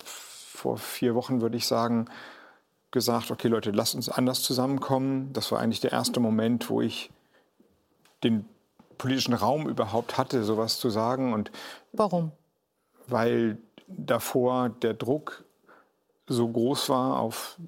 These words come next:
Speaker 1: die Leute um mich herum, auf meine Person, auf das Ministerium, dass jeder Lösungsvorschlag als Ausflucht gesehen wurde. Und dann haben wir die erste Chance genutzt,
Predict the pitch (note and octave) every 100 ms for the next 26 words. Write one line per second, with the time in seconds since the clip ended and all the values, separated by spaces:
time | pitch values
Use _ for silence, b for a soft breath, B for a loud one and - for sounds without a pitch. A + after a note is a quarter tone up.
0 | - _ _ B2 A#2+ B2 - B2 A#2 A#2
1 | A2+ C3 C3 G#2 - - - _ _ B2+
2 | A2+ C3 C3 A#2 A#2+ B2+ B2+ A2+ A2+ A#2+
3 | A#2+ A2 - B2 B2 A#2+ A#2 B B B
4 | B - A2+ - - C3 B2 B2 A#2 -
5 | A#3+ - _ _ _ _ C#3 C3+ B2+ C3+
6 | C#3+ C3 - B2+ A#2+ - A#2+ A#2 A#2 -
7 | A#2 A2 - - C3 A#2+ - - - -
8 | - _ - A#2 A2 A2+ A2+ G#2+ A2 B2
9 | B2 B B B B B A#2+ A2+ - -
10 | - A2+ A2 A2+ A2+ C3+ A#2+ - A2+ A#2
11 | A#2+ - A2+ A2+ A2+ - - -